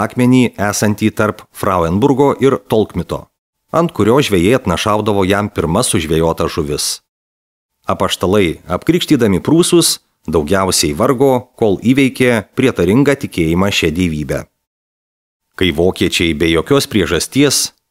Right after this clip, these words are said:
ginklu užpuolė taikingus ir vaišingus prūsus, grobė jų turtą, niokojo laukus, daržus, naikino namus, prūsai bėgo ieškoti prieglobsčio pas savo dievą, manydami, kad jis įsižeidęs ir iš keršto atsiuntęs tuos plėšikus.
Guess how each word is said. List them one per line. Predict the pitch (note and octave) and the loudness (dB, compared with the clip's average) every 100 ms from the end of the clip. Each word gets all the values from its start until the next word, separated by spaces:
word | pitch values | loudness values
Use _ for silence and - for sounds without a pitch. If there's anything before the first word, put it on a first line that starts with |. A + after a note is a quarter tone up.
| _ | _
ginklu | F#2 C3+ D3+ F3+ F3 | -2 0 4 2 2
užpuolė | - - D3+ A2+ | 0 2 2 4
taikingus | G2 E2+ D#3 D3+ C#3+ - | 0 0 2 4 2 2
ir | F#2+ | 0
vaišingus | F2 - C#3+ G2+ F#2+ | 0 2 2 2 0
prūsus, | - F3+ - E2+ E2 | 2 2 2 0 0
grobė | B2 C3 G2+ | 0 2 2
jų | E2+ F2+ | 0 0
turtą, | - D3 C3 A2 D#2 | 0 0 0 0 0
niokojo | G2 B2 - E2+ D#2+ | 0 0 2 2 2
laukus, | D#2+ C#2+ D3+ B2 | 0 0 0 2
daržus, | F2+ D2+ E2+ C#3 G2 | 0 0 2 0 0
naikino | F2 E2 G#2 E2 | -2 0 -2 0
namus, | D#2+ G2 D3 - - _ _ - | 0 2 0 0 -8 _ _ 0
prūsai | F3+ - C#3+ | 2 4 2
bėgo | F#2 A#2+ G#2+ | 2 2 2
ieškoti | F#2 E2+ - A#2 G#2 | 2 0 0 -2 -2
prieglobsčio | G#2 C3+ A#2 A2 - G#2+ F#2 | 0 0 2 -2 0 -2 0
pas | F2 | -4
savo | - G2 F#2 | -2 -2 -2
dievą, | F2 F2+ D#2 D#2 - - | 0 -2 0 -4 -6 -4
manydami, | F2 E2 G#2 D3+ D3 D3 | -2 2 2 2 2 2
kad | D3 F2+ F2 | 0 -2 2
jis | A#2 C#3 - | 2 2 -2
įsižeidęs | C#3+ - G3 A2+ E2+ D2 D2+ - - _ _ - | -2 0 2 2 2 0 -2 -2 -8 _ _ -2
ir | G2 | -2
iš | F2 | -2
keršto | - F#2+ - D#2+ | -2 -4 -4 -6
atsiuntęs | D2+ C3 A#2 F#2+ - | -2 0 0 -2 -2
tuos | F2+ - | -4 -2
plėšikus. | E2+ D2+ - - D2+ - | -2 -2 -4 -6 -4 -4